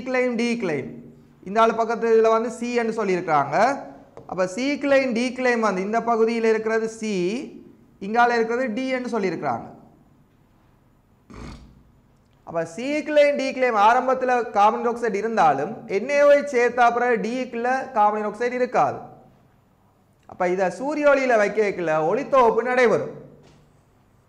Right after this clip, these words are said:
ஒளித்தோப்பு நடைபெறும் போது, ஒளி கிடைக்கும் போது என்ன நடக்கும்? ஒளித்தோப்பு இங்க நடைபெறும், இங்க ஒளித்தோப்பு நடைபெறாது. ஏன் கார்பன் டை ஆக்சைடு இல்ல? அப்ப இதுல இருந்து நாங்க ஒரு முடிவுக்கு வரலாம் என்ன?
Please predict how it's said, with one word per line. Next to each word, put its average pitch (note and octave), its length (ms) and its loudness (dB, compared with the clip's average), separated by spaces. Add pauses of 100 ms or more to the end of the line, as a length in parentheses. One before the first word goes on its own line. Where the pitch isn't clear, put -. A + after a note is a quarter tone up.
(400)
ஒளித்தோப்பு D4+ 600 4
நடைபெறும் C4+ 580 4
போது, F3 380 2 (520)
ஒளி A3 280 -4
கிடைக்கும் A#3+ 400 0
போது D3+ 360 -2 (1700)
என்ன B3+ 260 -4
நடக்கும்? A3+ 520 2 (380)
ஒளித்தோப்பு C#4+ 500 4
இங்க C#4 180 -4
நடைபெறும், G#3 600 2 (140)
இங்க A3+ 220 -4
ஒளித்தோப்பு A3+ 400 2
நடைபெறாது. A3 600 2 (1700)
ஏன் B3+ 240 2
கார்பன் A#3+ 320 4
டை A#3+ 100 4
ஆக்சைடு B3 240 -2
இல்ல? A3 240 -2 (1000)
அப்ப B3 160 -2
இதுல C4 120 2
இருந்து D4 180 0
நாங்க C4 140 2
ஒரு A#3+ 80 4
முடிவுக்கு C4+ 360 0
வரலாம் A#3 340 4
என்ன? G#3 100 -2